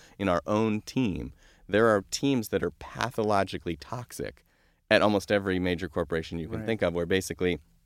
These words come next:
Speaker 1: the boss is playing the boss role that they learned by watching the boss that was their boss,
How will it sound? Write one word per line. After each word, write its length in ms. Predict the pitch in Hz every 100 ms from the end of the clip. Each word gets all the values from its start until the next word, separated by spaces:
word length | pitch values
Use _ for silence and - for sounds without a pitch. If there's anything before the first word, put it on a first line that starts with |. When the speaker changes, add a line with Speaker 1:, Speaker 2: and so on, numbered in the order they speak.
| _ _ - -
Speaker 1:
the 140 | 101
boss 300 | 98 95 101
is 80 | 104
playing 320 | - 104 92
the 80 | 85
boss 400 | 82 87 87 -
role 320 | 92 92 87
that 160 | 90 -
they 180 | 95 98
learned 460 | 85 73 78 110 - - -
by 120 | 107
watching 400 | 95 95 - 95
the 80 | 92
boss 340 | 90 82 82 -
that 140 | 82
was 140 | 82
their 200 | 85 95
boss, 520 | 92 67 67 107 -